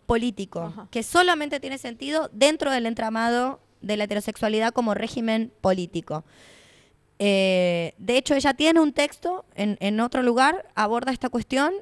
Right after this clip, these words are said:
Speaker 1: y plantea que en realidad hay que destruir la categoría mujer, entre comillas, porque esa categoría es lo que permite que los varones opriman.
Speaker 2: Ajá.
Speaker 1: Y que disuelto esto, no,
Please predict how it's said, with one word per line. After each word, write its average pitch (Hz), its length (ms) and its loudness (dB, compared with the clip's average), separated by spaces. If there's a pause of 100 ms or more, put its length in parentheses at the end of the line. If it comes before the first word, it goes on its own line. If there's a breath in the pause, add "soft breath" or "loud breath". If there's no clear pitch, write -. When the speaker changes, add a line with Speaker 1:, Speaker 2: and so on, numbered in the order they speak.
Speaker 1:
y 233 160 0
plantea 233 640 2
que 214 360 -2
en 202 140 -2
realidad 214 480 2
hay 254 140 2
que 254 160 2
destruir 233 640 -2
la 254 100 0
categoría 220 580 0
mujer, 240 580 -4
entre 202 280 -8
comillas, 262 640 -6 (480 soft breath)
porque 240 420 2
esa 285 240 0
categoría 247 560 0
es 311 80 -4
lo 233 160 0
que 214 120 -8
permite 226 360 -4
que 214 100 -4
los 196 160 2
varones 262 520 0
opriman. 175 640 -8 (320)
Speaker 2:
Ajá. 202 220 -20 (440 soft breath)
Speaker 1:
Y 208 160 -6
que 214 200 -2
disuelto 285 540 0
esto, 311 600 -4
no, 180 1000 -4